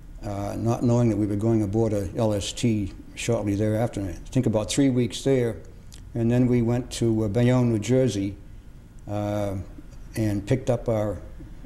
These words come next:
uh, L S T. And there again, our, there was a big group went down from Sampson, and only twenty went from each, uh, to each of the, uh, ships, so that that's where you lose your,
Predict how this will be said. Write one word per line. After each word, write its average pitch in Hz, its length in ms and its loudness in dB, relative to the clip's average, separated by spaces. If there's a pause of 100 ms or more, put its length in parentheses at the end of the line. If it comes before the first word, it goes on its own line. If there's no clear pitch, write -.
(200)
uh, 101 100 -4
L 117 180 4
S 117 180 -2
T. 113 360 0 (500)
And 117 100 4
there 127 140 6
again, 120 300 2
our, 113 460 2
there 110 220 2
was 107 300 -4
a 104 140 -6 (200)
big 139 160 4
group 127 320 2
went 143 200 0
down 127 380 4
from 107 160 -2
Sampson, 113 520 0 (500)
and 113 240 4
only 117 260 4
twenty 139 380 2
went 120 300 0
from 117 200 0
each, 120 400 -4 (460)
uh, 110 60 -2
to 117 140 -4 (140)
each 127 200 2
of 110 100 2
the, 101 220 -2 (180)
uh, - 40 -10
ships, - 480 -2
so 113 220 0
that 104 140 -2
that's 123 240 -2
where 123 100 2
you 110 140 0
lose 113 320 2
your, 107 240 0